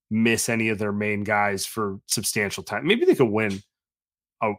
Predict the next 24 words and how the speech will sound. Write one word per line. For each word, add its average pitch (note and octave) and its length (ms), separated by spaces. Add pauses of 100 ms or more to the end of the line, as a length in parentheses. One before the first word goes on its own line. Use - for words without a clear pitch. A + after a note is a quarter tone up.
a - 80
series G2 640
without A2 280
Wiggins, G#2+ 380
but A#2 120
you C#3 260
know D3+ 80
what B2 80
I'm G2+ 80
saying. F2 280
They're A#2 100
not A#2+ 180
going, G#2+ 300
they're C#3+ 100
not D#3 120
going G2 260
deep - 220 (260)
without F#2 280
him, - 180
right? A2+ 220 (1500)
I C#3 240
don't A2 280
wanna G2+ 180
entertain, G2+ 420